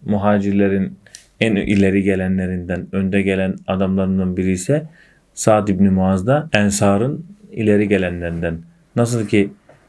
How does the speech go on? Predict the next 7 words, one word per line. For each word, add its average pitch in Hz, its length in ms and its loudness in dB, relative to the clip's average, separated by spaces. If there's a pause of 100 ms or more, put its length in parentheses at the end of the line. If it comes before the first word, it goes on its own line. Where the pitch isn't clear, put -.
(200)
hicret 107 340 2
edenlerin, 95 480 0
muhacirlerin 95 840 0
başında 95 600 0 (500)
en 104 220 4
böyle 95 360 2 (240)
kalifiyeli, 95 760 0